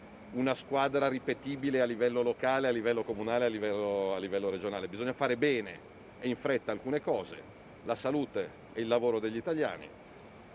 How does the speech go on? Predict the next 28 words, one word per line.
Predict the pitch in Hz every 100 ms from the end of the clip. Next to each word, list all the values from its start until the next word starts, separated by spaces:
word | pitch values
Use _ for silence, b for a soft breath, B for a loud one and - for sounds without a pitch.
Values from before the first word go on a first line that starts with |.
| - -
e | -
poi | 123 123
tornare | 135 104 104 101
a |
competere | 98 107 101 104 - 104
però | 101 101
una | 98 98
volta | 101 101
che |
si | 95
è | 98
messo | 98 107
in |
sicurezza | 92 95 101 92 95
il |
paese. | 90 92 82 101 95 -
Ho | 123
dedicato | 139 147 190 175 180 165 160 156 156 151 147 147 143 135
la | 139
mattinata | 143 139 160 190 185 196 196 170 B B -
alla | 127 127
salute | - 151 175 185 185 180 151 B B - - - - - - - -
e | -
a | 127
Regione | 131 131
Lombardia, | 131 131 127 113 110 98
perché | 110 123
domani | 135 135 131 139 139